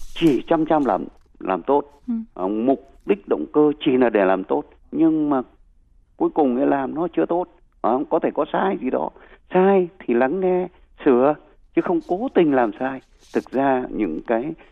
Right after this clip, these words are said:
Speaker 1: ừ, hiện tượng mà những cái khuyết điểm lớn ấy là cố tình làm sai, chứ không phải là không biết. Nhìn thấy rõ nhiều, nhiều người là trong lĩnh vực đấy thậm chí còn giỏi hơn cả chúng ta, ừ, nhưng mà cố tình làm sai.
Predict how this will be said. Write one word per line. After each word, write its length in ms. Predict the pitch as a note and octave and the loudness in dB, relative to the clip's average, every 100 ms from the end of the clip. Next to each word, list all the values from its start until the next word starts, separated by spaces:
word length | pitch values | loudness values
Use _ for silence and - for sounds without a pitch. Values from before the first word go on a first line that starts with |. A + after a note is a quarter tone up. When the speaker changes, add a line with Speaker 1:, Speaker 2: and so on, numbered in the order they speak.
| _ | _
Speaker 1:
ừ, 60 | - F#2+ F#2 - | -6 -4 -4 -4
hiện 220 | G#2 - - | -2 -2 2
tượng 560 | A2 G1+ A1 D2+ F#2 | 2 0 -4 -6 -2
mà 240 | F2+ E2 C#2+ | -2 -2 -4
những 120 | E2 | -6
cái 100 | F2+ - | -6 -8
khuyết 100 | - | -8
điểm 160 | - - | -6 -2
lớn 260 | A#2 F#3 | 0 0
ấy 120 | A#3+ - | -2 -4
là 140 | F2+ - | -6 -2
cố 240 | D3 F#3 B3+ | 0 0 0
tình 180 | C#3 G#2 | 0 0
làm 180 | F2+ D#2 | 0 -2
sai, 200 | G#2 G#2 G2+ - _ - | -4 -6 -6 -18 _ -10
chứ 60 | D3 | -4
không 120 | D#3+ D3 | -2 -2
phải 140 | - C#3 | -6 -8
là 80 | |
không 260 | - - E3+ | -8 -8 -2
biết. 200 | A#2+ A#2 - _ | 0 0 -4 _
Nhìn 320 | F2 F#2+ F#2+ - | -8 -4 -4 -6
thấy 80 | - | -6
rõ 260 | - - - | -4 -2 -2
nhiều, 340 | F3+ D#3 D#3+ E3 - - - | 0 0 0 -4 -12 -6 2
nhiều 160 | D#3 | 2
người 300 | D3+ E3 D#3+ | 4 4 4
là 60 | D#3+ F#3 | 2 0
trong 120 | C4 | 0
lĩnh 200 | F#3 D#4+ | 0 0
vực 200 | F#3 - | -4 -2
đấy 120 | F3 | -2
thậm 180 | F3+ - | 0 -2
chí 100 | - A#3 | -4 -2
còn 160 | D3 | 0
giỏi 220 | C3+ F#2 A2 | 0 0 0
hơn 200 | F#3 F3+ | -2 -2
cả 80 | C#3 | -4
chúng 100 | E3+ | -4
ta, 200 | F3 F#3 - - _ _ | -2 -4 -6 -18 _ _
ừ, 80 | - C#3+ D#3+ | -4 0 0
nhưng 180 | F#3 G#3+ | 0 -2
mà 60 | G3 | -2
cố 140 | - G#3 | 0 2
tình 140 | - D3+ | 2 0
làm 140 | C3+ B2+ | 0 -2
sai. 220 | D3 D3+ | -2 -2